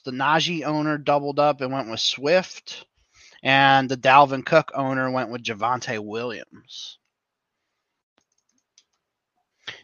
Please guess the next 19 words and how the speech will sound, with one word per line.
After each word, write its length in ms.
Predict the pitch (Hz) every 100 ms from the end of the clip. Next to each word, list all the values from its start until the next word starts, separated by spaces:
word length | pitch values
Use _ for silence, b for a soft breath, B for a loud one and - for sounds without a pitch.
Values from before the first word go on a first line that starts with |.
| _
Derrick 320 | 143 143 147 -
Henry, 440 | 147 147 147 143
Kamara, 640 | - 131 123 135 139 143 -
Aaron 380 | 135 135 127
Jones 420 | 120 131 135 139 131
are 80 |
still 280 | 135 - 143
on 180 | 139 143
the 60 | 131
board. 680 | 143 147 151 147 147 143 B B B -
Mark 320 | 127 127 -
Andrews, 600 | 123 135 143 139 143 135
Kyle 340 | - 127 113
Pitts 400 | - - 143 -
are 80 | 127
still 280 | - 143 135
on 160 | 139
the 60 | 127
board. 640 | 131 135 139 143 139 143